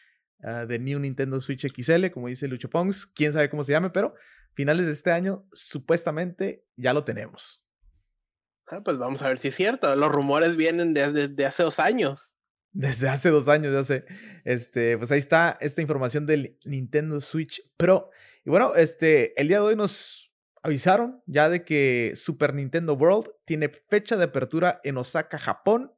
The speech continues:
Speaker 1: Será el dieciocho de marzo.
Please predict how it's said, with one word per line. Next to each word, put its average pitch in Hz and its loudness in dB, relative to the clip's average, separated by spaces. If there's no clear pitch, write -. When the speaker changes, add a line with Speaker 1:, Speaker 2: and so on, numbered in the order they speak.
Speaker 1:
Será 156 2
el 139 2
dieciocho 147 -2
de 139 0
marzo. 151 -6